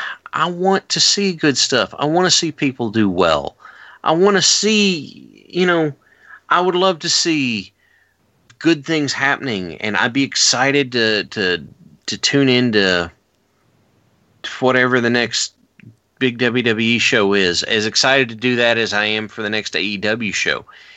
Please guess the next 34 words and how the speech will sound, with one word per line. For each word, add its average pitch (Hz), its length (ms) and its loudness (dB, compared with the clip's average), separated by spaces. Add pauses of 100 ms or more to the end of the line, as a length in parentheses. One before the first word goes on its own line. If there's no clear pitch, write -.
(340)
Why 139 240 4
am 165 80 0
I 160 60 2
excited 151 380 -2
for - 100 -18
the 135 100 -4
A 143 40 -2
E 131 140 -6
W 156 360 -4
show? 160 440 -2 (340)
Frankly, 254 880 -4 (880)
I 127 160 -2
feel 165 200 0
like 165 220 0
they're 160 160 0
doing 156 400 2
better 143 400 2
stuff, 170 880 0
and 110 500 -4
they're 123 240 0
doing 143 360 0
things 156 360 0
that 139 140 2
I 131 140 2
like, 156 580 0
and 104 160 -10
that's 120 240 -4
what 147 140 -4
I 151 60 0
wanna 147 280 -2
see, 165 520 0
as 95 200 0
opposed 120 540 -4
to, 117 280 0